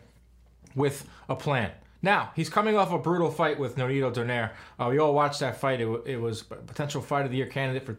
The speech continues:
for twenty nineteen. Turned out to be a lot tougher than he expected, and I think a lot of fans expected too. He had a nasty cut in the second round,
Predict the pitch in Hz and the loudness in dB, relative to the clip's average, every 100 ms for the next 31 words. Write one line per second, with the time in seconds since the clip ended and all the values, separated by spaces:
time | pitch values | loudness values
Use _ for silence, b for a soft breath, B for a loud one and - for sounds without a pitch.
0 | - 123 - 139 131 123 113 143 131 117 | -8 -10 -4 -4 -2 -2 -4 -2 -2 -2
1 | B B - 208 226 226 220 220 208 - | B B -2 4 4 4 4 4 4 2
2 | 208 202 165 151 147 143 113 208 202 - | 0 2 0 2 0 0 -2 -2 -2 -2
3 | 147 151 139 - 139 135 135 127 - 160 | -2 0 -2 -4 -6 -2 0 0 -2 -2
4 | 156 113 - 120 - 107 - 135 B B | 0 -4 -4 -4 -4 -4 0 0 B B
5 | 151 127 120 143 185 180 196 147 165 165 | 0 0 0 0 0 0 -4 2 2 2
6 | 143 123 - 147 165 - 135 131 127 | -2 -2 -2 -2 -4 -4 0 0 -2